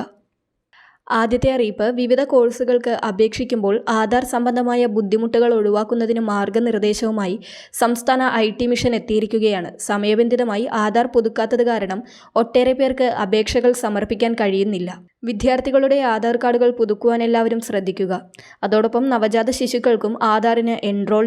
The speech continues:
ചെയ്യാം. അഞ്ച് വയസ്സ് വരെയുള്ള കുട്ടികളുടെ ആധാർ എൻറോൾമെന്റ് സമയത്ത് വിരലടയാളവും കൃഷ്ണമണി രേഖയും ശേഖരിക്കില്ല. ജനന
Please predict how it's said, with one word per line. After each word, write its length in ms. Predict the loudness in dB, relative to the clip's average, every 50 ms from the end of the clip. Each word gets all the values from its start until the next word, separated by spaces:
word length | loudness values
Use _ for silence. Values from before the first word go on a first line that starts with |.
| 2 0
ചെയ്യാം. 260 | -2 -2 -2 -4 -8 -10 _ _ -20 -20 -14 _ -2 0
അഞ്ച് 200 | 2 2 2 2 2
വയസ്സ് 240 | 2 0 0 0 0 2
വരെയുള്ള 300 | 2 2 2 2 0 -2 -2 -2
കുട്ടികളുടെ 480 | -2 0 2 4 4 4 4 4 2 2 0 0
ആധാർ 240 | 0 0 -2 0 0 -2 -2
എൻറോൾമെന്റ് 520 | -2 0 0 0 0 0 0 -2 -2 -2 -2
സമയത്ത് 340 | -2 0 -2 -2 0 0 0 2
വിരലടയാളവും 720 | 2 2 2 2 4 4 4 2 2 2 2 0 0 -2 -4 -6 -4
കൃഷ്ണമണി 420 | -4 -4 -2 -2 0 2 2 4 4
രേഖയും 300 | 2 2 2 0 -2 -2 -4 -2
ശേഖരിക്കില്ല. 560 | -2 -2 0 -2 -2 -2 -2 -2 -2 -2 -4 -6 -12 -20 -20 -20 -20 -18 -10 -2 0 0
ജനന 240 | 2 2 2 0